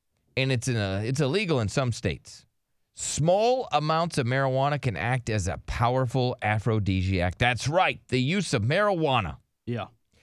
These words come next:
Speaker 1: Half of the people who participated in the study reported feeling the aphrodisiac effects from smoking marijuana. A whopping seventy percent reported feeling enhancement in pleasure and satisfaction.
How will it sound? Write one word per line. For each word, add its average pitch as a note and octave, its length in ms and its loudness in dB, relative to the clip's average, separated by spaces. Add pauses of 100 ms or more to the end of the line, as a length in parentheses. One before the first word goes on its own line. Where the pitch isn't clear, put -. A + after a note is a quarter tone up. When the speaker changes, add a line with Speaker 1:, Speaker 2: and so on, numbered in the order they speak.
(140)
Speaker 1:
Half G#3+ 440 0
of D#3+ 180 0
the C#3+ 80 0
people E3+ 360 -2
who B2+ 100 0
participated E3 760 -2
in B2+ 140 -2
the A2+ 80 0
study E3 400 0
reported D3+ 560 0
feeling D#3+ 480 0 (960)
the C#3 180 -2
aphrodisiac D#3 920 0
effects D3 360 -2
from A2+ 160 -2
smoking C#3+ 400 0
marijuana. B2+ 520 2
A B2+ 40 0
whopping C#3+ 420 0
seventy B3+ 500 0
percent A#3 500 -2 (500)
reported C3 480 0
feeling E3+ 440 0
enhancement E3 800 -2
in A#2+ 180 -2
pleasure D#3+ 460 0
and G#2 160 0
satisfaction. B2+ 1000 0